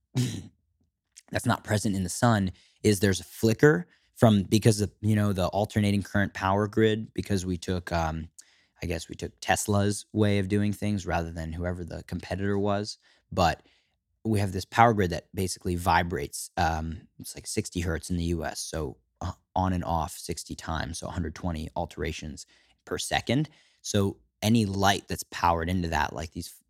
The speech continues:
fluorescent tubes, they're literally, they're not just constantly on, they're actually on and off that many times in a second. And so that's like a, it's a big stressor to the brain. That can trigger migraine headaches and all this stuff. So that's a main reason I would wanna filter blue, at least during the day,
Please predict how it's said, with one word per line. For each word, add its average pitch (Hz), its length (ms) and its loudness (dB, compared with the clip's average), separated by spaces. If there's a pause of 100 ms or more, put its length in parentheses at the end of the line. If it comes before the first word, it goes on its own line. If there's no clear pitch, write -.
(140)
fluorescent - 460 -2
tubes, 98 380 2 (200)
they're 104 140 2
literally, 107 500 6
they're 104 120 0
not 117 200 2
just 92 220 -6
constantly 87 420 -2
on, 87 220 0
they're 82 120 0
actually - 280 -2
on 90 200 0
and 82 100 -4
off 85 300 -2
that 76 180 4
many 82 160 -2
times 80 300 -4
in 73 80 -8
a 57 40 -14
second. 135 420 -2 (400)
And 107 100 -2
so 101 100 0
that's 110 300 8
like 95 100 -8
a, 78 80 -8 (180)
it's - 180 2
a 110 60 2
big 98 440 4
stressor - 640 -2
to - 80 -6
the - 100 -6
brain. 78 340 -4
That 92 140 4
can 101 100 -4
trigger 90 240 -2
migraine 85 500 0
headaches 85 300 -2
and 98 80 -2
all 92 80 0
this 92 100 -4
stuff. 95 180 -2 (220)
So - 120 4
that's 135 160 6
a 117 40 2
main 104 340 2
reason 92 240 -2
I 80 140 0
would 85 120 -2
wanna 90 220 -4
filter 98 400 -4
blue, 92 480 2
at 71 100 -2
least 92 420 -6
during 127 220 4
the 127 80 0
day, 123 300 -2